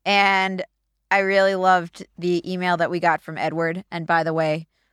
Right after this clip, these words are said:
please write us at wretches at nebulouspodcast dot com. That's wretches at nebulouspodcast dot com. But I wanted to give a shout out to Edward, who writes,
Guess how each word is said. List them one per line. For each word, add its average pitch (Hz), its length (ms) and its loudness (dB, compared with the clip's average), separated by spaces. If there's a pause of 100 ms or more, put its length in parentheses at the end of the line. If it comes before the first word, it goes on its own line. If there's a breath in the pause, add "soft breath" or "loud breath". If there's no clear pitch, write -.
please 185 300 -2
write 156 200 0
us 180 360 -4
at 151 240 -2
wretches 160 600 -4
at - 140 -4
nebulouspodcast 156 1300 -6
dot 147 280 -4
com. 160 420 -8 (400)
That's 156 300 -2
wretches 175 580 -4
at 139 100 -8
nebulouspodcast 156 1160 -6
dot 156 180 -2
com. 160 320 -6
But 156 160 -4
I 156 60 0
wanted 160 240 -4
to 175 80 -18
give 165 100 -6
a 156 60 -10
shout 180 300 2
out 170 200 2
to - 160 -4
Edward, 262 440 4
who 247 180 -8
writes, 220 520 0